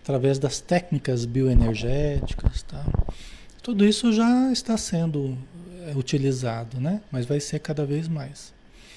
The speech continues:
Ok. A gente já tá acabando. Mais um pouquinho só, pessoal.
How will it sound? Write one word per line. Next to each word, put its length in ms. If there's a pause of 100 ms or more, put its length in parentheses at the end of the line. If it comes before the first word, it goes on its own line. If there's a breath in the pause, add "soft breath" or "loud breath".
(1600 loud breath)
Ok. 380 (1600 loud breath)
A 140
gente 160
já 160
tá 240
acabando. 680
Mais 220
um 40
pouquinho 440
só, 400
pessoal. 540